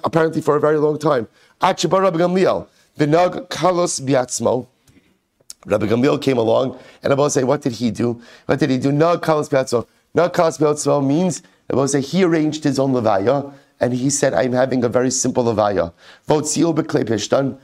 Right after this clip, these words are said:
and they went ahead and they took him out in simple, simple linen tachrichim, simple linen shrouds.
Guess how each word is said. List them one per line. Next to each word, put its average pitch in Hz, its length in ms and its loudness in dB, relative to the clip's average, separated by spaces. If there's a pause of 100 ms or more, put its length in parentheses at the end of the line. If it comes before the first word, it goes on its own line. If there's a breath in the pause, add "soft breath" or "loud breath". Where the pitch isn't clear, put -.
(180 soft breath)
and 120 140 0
they 127 40 2
went 147 180 2
ahead 127 300 0
and 131 140 0
they 127 80 0
took 127 260 -4
him 131 120 0
out 135 240 -2
in 123 100 -4
simple, 156 720 -2 (120 loud breath)
simple 160 720 -2
linen 151 360 0
tachrichim, 123 600 -2
simple 156 640 -2 (220 loud breath)
linen 127 320 0
shrouds. 98 640 -2